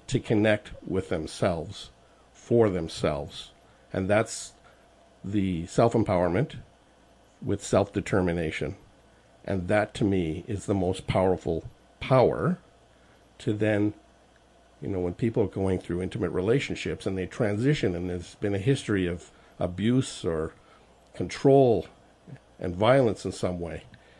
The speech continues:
that many times people see their situation that they don't have any power,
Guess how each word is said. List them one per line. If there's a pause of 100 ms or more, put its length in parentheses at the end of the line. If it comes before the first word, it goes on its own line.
(340)
that (340)
many
times
people (600)
see
their
situation
that
they (600)
don't
have
any
power,